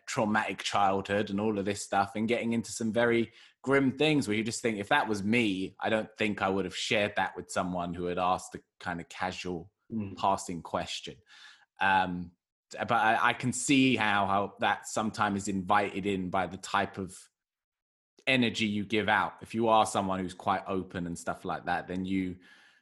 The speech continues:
Speaker 1: you, you almost allow people or enable people to feel that they can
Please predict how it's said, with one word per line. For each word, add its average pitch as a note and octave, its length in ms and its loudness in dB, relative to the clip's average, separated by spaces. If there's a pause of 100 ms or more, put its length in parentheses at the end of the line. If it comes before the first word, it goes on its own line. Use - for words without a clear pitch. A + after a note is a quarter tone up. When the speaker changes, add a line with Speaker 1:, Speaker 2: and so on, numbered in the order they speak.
(320)
Speaker 1:
you, G2+ 480 -2
you G2+ 220 0
almost G#2 360 0
allow G#2+ 440 4
people G2 400 -4
or F#2 100 0
enable G2 500 0
people G2 380 -6
to G2 100 -10
feel G2+ 300 -2
that G2+ 160 -6
they G2+ 140 0
can G2+ 420 -6